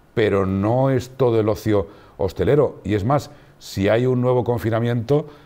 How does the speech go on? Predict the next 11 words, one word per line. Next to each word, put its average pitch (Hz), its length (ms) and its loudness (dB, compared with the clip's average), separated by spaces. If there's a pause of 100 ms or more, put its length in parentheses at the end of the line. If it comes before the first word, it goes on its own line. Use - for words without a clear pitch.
(160)
se 107 200 -2
cerraría 101 380 0
además 123 320 -2
todo, 110 360 0 (400)
todo 107 180 2
el 87 80 0
comercio, 123 360 -2
es 92 60 0
decir, 110 200 -2
comercios, 113 380 -2
establecimientos, 110 800 -2